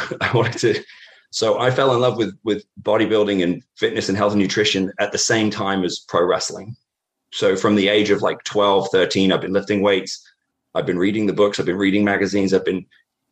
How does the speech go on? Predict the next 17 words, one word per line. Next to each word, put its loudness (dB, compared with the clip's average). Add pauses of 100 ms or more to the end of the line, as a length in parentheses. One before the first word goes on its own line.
(140)
studying 0
it. -8
I've 0
been, 0 (180)
you 2
know, 4
really 2
immersed 2
in 0
it. -6 (400)
And, 0
um, 0 (600)
so 0
this 0
is 0
not, 0 (100)
it's, -4